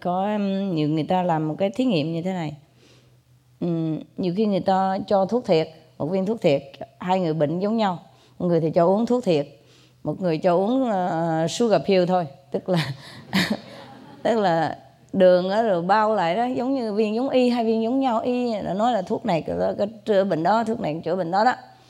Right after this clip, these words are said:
Mà thật ra một viên là, là, là đường thôi, một viên là thuốc thiệt. Ừ. À, ông này thì cũng bớt, ờ, bốn năm chục phần trăm, ông kia cũng bớt bốn năm chục phần trăm vậy à. Nếu cái người mà bệnh họ tin tưởng á,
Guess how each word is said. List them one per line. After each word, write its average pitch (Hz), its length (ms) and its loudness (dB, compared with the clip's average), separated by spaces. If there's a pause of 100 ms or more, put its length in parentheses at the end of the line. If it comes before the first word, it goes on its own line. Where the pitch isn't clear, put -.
(120)
Mà 180 60 -6
thật 180 160 2
ra 196 120 4
một 175 140 0
viên 190 280 0
là, 151 240 -2
là, 143 260 0 (160)
là 139 160 -2
đường 170 280 4
thôi, 175 200 0 (160)
một 135 80 -4
viên 180 200 -2
là 139 80 -2
thuốc 180 180 -6
thiệt. 139 200 -2 (680)
Ừ. 143 240 -4 (300)
À, - 280 -4
ông 208 180 2
này 165 280 2
thì 156 200 0
cũng 160 240 -2
bớt, 262 240 4
ờ, 180 300 0
bốn 190 240 0
năm 208 140 -2
chục 160 140 -2
phần 160 120 -6
trăm, 165 180 0
ông 190 140 0
kia 185 160 2
cũng 175 140 0
bớt 214 140 6
bốn 220 180 0
năm 214 160 -2
chục 147 120 -2
phần 143 140 -2
trăm 151 160 0
vậy 131 80 0
à. 135 120 -4 (1300)
Nếu 175 280 0
cái 285 100 2
người 180 280 4
mà 160 200 0
bệnh 156 260 2
họ 175 180 -2
tin 220 240 4
tưởng 147 240 4
á, - 120 -2